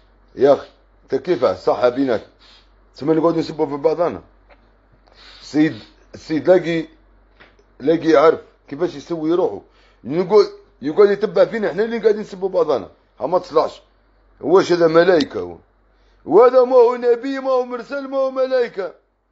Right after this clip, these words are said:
وما هو عالم جليل.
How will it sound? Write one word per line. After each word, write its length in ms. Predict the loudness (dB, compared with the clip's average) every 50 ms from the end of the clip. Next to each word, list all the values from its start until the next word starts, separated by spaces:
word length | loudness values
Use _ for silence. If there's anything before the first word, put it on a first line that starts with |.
| _ _ _ _ _ _ _ _ _ _ _ _ _ _ _ _ _ _ _ _ _ _ _ _ _ _ _ _ _ _ _ _ _ _ _ _ _ _ _ _ _ _ _ _ _ 2
وما 260 | 4 4 6 6 6
هو 180 | 6 6 6 4
عالم 340 | 2 2 0 0 0 -4
جليل. 560 | -8 -4 0 0 0 0 -2 -8 -8 -10 -12